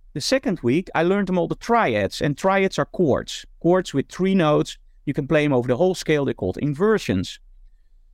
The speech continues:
And at that point, they learned a scale that you <laughs> never use in modern music, C major scale. It's,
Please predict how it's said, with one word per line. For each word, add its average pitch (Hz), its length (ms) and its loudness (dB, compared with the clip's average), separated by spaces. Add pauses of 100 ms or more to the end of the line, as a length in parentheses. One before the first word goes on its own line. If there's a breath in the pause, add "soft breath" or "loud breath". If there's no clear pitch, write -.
(160)
And 214 100 2
at 208 60 -2
that 285 160 0
point, 220 220 2
they 180 120 2
learned 208 340 2
a - 60 0
scale 202 360 0
that - 220 0
you 147 320 -6
<laughs> - 40 -16
never 175 260 0
use 175 480 0
in 160 300 2
modern 131 320 2
music, 147 380 2
C 185 220 -2
major 165 340 2
scale. 104 320 2
It's, 135 240 -2